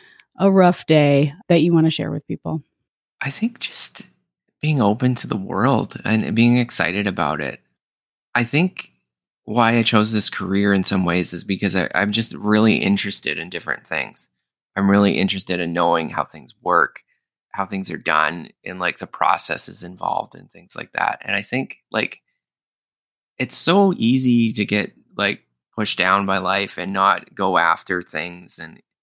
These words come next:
Speaker 2: like, expand your horizons. And I, I think so much of photography is discovery and getting out there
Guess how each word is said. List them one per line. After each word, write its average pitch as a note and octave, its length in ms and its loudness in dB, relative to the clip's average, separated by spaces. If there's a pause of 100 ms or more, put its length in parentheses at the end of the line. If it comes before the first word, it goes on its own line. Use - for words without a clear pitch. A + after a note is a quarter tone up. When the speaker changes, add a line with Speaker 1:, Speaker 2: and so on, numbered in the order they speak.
(200)
Speaker 2:
like, G2+ 160 -10
expand F2 440 -2
your F2+ 120 -4
horizons. F#2 640 -4
And D2 120 -2
I, - 140 0
I A2 100 0
think C#3+ 180 -6
so D#3 160 0
much A#2 240 0
of A2 80 -8
photography - 600 -6
is G2+ 220 -10
discovery - 680 -6 (600)
and G2+ 140 -2
getting F#2+ 280 0
out - 260 -6
there - 340 -2